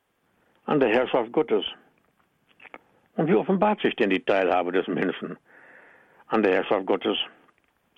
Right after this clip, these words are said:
Das erörtert er auch weiter, die sich in der besonderen Verantwortung offenbart, die ihm gegenüber dem eigentlich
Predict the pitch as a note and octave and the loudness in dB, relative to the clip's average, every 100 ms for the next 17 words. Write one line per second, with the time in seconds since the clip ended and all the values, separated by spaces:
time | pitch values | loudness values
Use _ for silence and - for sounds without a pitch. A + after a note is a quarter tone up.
0 | _ - - B2 E3 E3 - F#3 - F#3 | _ -14 -2 0 2 0 0 0 0 0
1 | F#3+ F#3+ F#3+ F3 F3+ E3+ B2+ F2+ - _ | 0 0 0 0 0 0 0 -2 -4 _
2 | _ _ _ - _ _ - C3 D#3 E3 | _ _ _ -20 _ _ -4 0 2 2
3 | D3 B2 A#2 G3 G3+ F3+ F#3 - - - | 2 2 2 2 2 0 -2 -2 -4 -4
4 | - G#3+ D3+ G#2+ G2 - E2+ E2+ - - | 0 2 2 2 0 -2 -4 -4 -10 -14
5 | _ _ _ _ _ _ _ _ - A2+ | _ _ _ _ _ _ _ _ -2 0
6 | A#2+ G#2 F#2 F2 E2+ - - - _ _ | 2 2 2 2 0 -4 -16 -16 _ _
7 | _ _ _ - - _ _ _ - B2 | _ _ _ -16 -16 _ _ _ -12 -2
8 | D#3+ A3 A3 F3+ D#3+ D#3 - A3 C#3 A2+ | 0 4 2 4 2 2 0 2 2 2
9 | A#2+ B2 - D3 E3 F#3+ - E3+ - | 0 0 -4 0 0 0 0 -2 -2